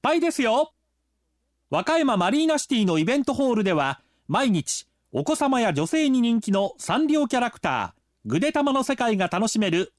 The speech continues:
参加体験型イベント、ぐでたまぐでぐでツア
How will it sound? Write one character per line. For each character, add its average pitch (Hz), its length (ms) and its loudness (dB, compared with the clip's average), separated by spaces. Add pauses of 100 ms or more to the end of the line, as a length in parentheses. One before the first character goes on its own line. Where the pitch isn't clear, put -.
参 254 280 -4
加 269 120 -2
体 233 220 -2
験 294 220 0
型 254 220 -2
イ 233 60 0
ベ 202 120 0
ン 160 80 -2
ト、 113 200 -4 (540)
ぐ 156 120 0
で 277 120 0
た 240 120 0
ま 202 240 -2 (100)
ぐ 117 160 -4
で 269 140 0
ぐ 302 80 2
で 294 120 0
ツ 262 220 -2
ア 147 240 0